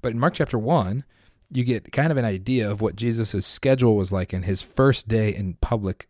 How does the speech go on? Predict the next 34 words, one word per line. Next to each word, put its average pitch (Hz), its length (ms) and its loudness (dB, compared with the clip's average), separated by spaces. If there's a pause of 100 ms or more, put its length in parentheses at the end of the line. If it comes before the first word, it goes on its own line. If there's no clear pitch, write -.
ministry. 92 600 -6 (260)
So - 160 -4
he 104 120 2
calls 139 300 4
some 151 120 0
disciples. 123 580 -2
He - 80 -2
walks 104 240 0
up 113 120 -2
to 123 100 0
them. 120 100 2
They're 98 120 0
working. 110 380 0
He's 107 140 -2
like, 92 140 -4 (180)
"Follow 117 320 4
me." 110 220 0 (760)
Um, 101 280 -4 (280)
he, - 140 -12 (160)
and 113 100 -6
he 101 60 -6
promises 123 460 0
to 110 80 -4
make 101 120 -4
them 101 120 -6
a 90 60 -6
fisher 117 300 -2
of 92 120 -4
men. 90 260 -4 (240)
He 107 140 -8
promises 107 460 -6
to 95 100 -6
make 107 260 -4
them 117 240 -4